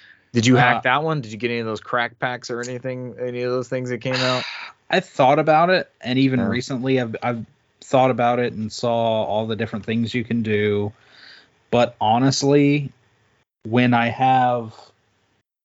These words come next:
Speaker 2: uh, this P S T V right
Speaker 1: Right.
Speaker 2: here.
Speaker 1: Right.
Speaker 2: I
Speaker 1: With
Speaker 2: mean,
Speaker 1: alternate storefronts.
Speaker 2: with, with everything and anything I'd, I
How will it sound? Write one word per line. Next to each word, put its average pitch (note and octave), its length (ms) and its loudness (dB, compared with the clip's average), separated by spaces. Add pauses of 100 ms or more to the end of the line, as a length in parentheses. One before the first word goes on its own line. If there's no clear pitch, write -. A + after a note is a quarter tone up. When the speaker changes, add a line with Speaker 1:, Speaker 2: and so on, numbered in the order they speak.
Speaker 2:
uh, A#2 420 -2 (1200)
this C#3 300 -6 (1500)
P C#3 200 2
S - 360 -2 (220)
T C3+ 200 0
V B2+ 340 0 (1200)
right B2+ 140 -2
Speaker 1:
Right. C3 80 2
Speaker 2:
here. C3 240 0 (520)
Speaker 1:
Right. D#2+ 240 -10 (920)
Speaker 2:
I A#2 60 -2
Speaker 1:
With A#2 80 2
Speaker 2:
mean, A#2 120 4
Speaker 1:
alternate A2 280 0
storefronts. G#2 680 -4 (580)
Speaker 2:
with, A#2+ 420 0
with A2+ 180 -6
everything C3 520 2
and A#2+ 100 2
anything B2 360 0
I'd, A#2 260 0
I A2+ 140 -2